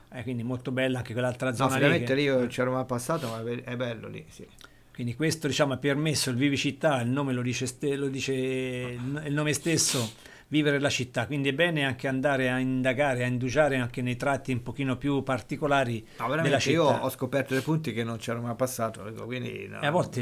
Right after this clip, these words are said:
Speaker 1: le corse servono anche
Speaker 2: <laughs> Sì,
Speaker 1: per
Speaker 2: sì.
Speaker 1: questo, servono per conoscere,
Speaker 2: Ecco,
Speaker 1: come
Speaker 2: diciamo
Speaker 1: a volte si conoscono i, i paesi, le frazioni, ecco, in questo caso qui anche la città stessa, perché molto spesso si tratta... Si, si cura solo un reparto della città e ne-, tutto il resto. E qui siamo nelle fasi finali della corsa.
Speaker 2: C'è da dire che a questo punto siamo alle fasi finali, che il sei di maggio c'è la corsa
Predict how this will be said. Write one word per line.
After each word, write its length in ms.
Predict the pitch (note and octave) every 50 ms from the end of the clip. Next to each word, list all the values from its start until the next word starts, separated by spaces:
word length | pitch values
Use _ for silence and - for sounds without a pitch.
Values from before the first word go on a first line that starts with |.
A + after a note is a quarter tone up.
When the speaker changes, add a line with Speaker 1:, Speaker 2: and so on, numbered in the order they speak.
| A2+ A2+
Speaker 1:
le 120 | A#2+ B2
corse 320 | A2+ D3+ D3 - - - A2+
servono 280 | - B2+ A2+ A#2 A#2 A#2
anche 120 | - -
Speaker 2:
<laughs> 0 |
Sì, 60 | D#3
Speaker 1:
per 80 | - B2
Speaker 2:
sì. 80 | -
Speaker 1:
questo, 320 | C#3+ C#3 A#2+ A2 - - A#2
servono 340 | - - A2 A2+ A2+ A#2 G#2+
per 260 | - B2 A#2+ A#2+ A#2+ A#2
conoscere, 680 | - C#3 C3+ E3+ F#3+ D#3 - - D3 C3 B2+ A#2 A2 - - -
Speaker 2:
Ecco, 140 | - B2 -
Speaker 1:
come 140 | C3 E3+ D#3+
Speaker 2:
diciamo 200 | D#3 D3 D3 D#3+
Speaker 1:
a 40 |
volte 120 | D#3+ C3+ -
si 60 | C#3+
conoscono 560 | C3+ D3+ D3 D3 C3+ - D3+ C#3 C#3 C#3 C3+
i, 500 | C3+ C3+ C3+ C3+ C3+ C3 B2+ B2+ B2 B2 - - - -
i 100 | C3+ B2+
paesi, 420 | - D3+ D3+ D3+ D3+ D3 A2 B2+
le 100 | B2+ B2+
frazioni, 600 | A#2+ C#3+ D3+ C#3 - - - D3+ D3+ C#3+ C3 C3
ecco, 180 | B2+ B2 - B2
in 80 | A2+
questo 180 | G#2 A#2+ A2+ C3+
caso 160 | B2+ B2 B2+
qui 100 | A#2 C3
anche 200 | C3 B2+ B2 -
la 80 | B2+ B2
città 320 | - B2+ A#2 - - B2+
stessa, 380 | A2+ - - C3 A2 - - A#2
perché 200 | A2+ G#2 A2+ A2+
molto 260 | A#2 B2 A#2+ - B2+
spesso 320 | A#2 - - C#3+ B2 -
si 60 | B2 A2
tratta... 320 | - B2+ B2 A#2+ - - -
Si, 140 | - - - - - - - -
si 180 | - - - A#2
cura 140 | C#3 C3+ B2
solo 180 | G#2 D3 C#3 C#3
un 240 | C3 C3 C3 C3+ B2+
reparto 480 | C#3+ D#3 D#3+ - D3 C#3+ B2+ A2+ - C3
della 140 | A#2+ B2+ C3
città 320 | A#2 C3+ C3 - - B2+
e 60 | A#2+ A#2
ne-, 240 | A2+ A#2 A2+ A#2 A#2
tutto 240 | - C3 B2 - B2
il 60 | A2
resto. 260 | A2 G#2 - - - - -
E 80 | -
qui 80 | D#3+ D3+
siamo 160 | C#3+ C#3+ C3+
nelle 120 | B2+ B2+
fasi 220 | - C3 B2+ A#2 A2
finali 260 | G#2+ B2 A#2+ B2 B2
della 100 | A#2+ A2+
corsa. 140 | A2+ - A#2
Speaker 2:
C'è 60 | A#2+
da 80 | B2 C3
dire 300 | C3+ D3 D3 C3+ C3+ C3
che 140 | B2 - -
a 200 | B2+ B2+ B2+ B2
questo 220 | A2+ - - - A2+
punto 200 | B2 C3+ G#2+ G#2+
siamo 160 | A#2 B2 B2
alle 100 | A#2+ A2+
fasi 180 | B2+ B2 A#2+
finali, 440 | A#2+ A#2 C3 C#3 D#3+ D#3 B2+ G#2+ G#2+
che 140 | - - A2+
il 100 | G#2 G#2
sei 200 | - - B2+ B2
di 100 | A#2 B2
maggio 340 | B2+ D3 D#3 D3+ D3+ - A2
c'è 160 | G2+ - A#2
la 100 | A2+ A2
corsa 640 | - B2 A#2 - - - A#2 A2 G#2 G#2 G#2 -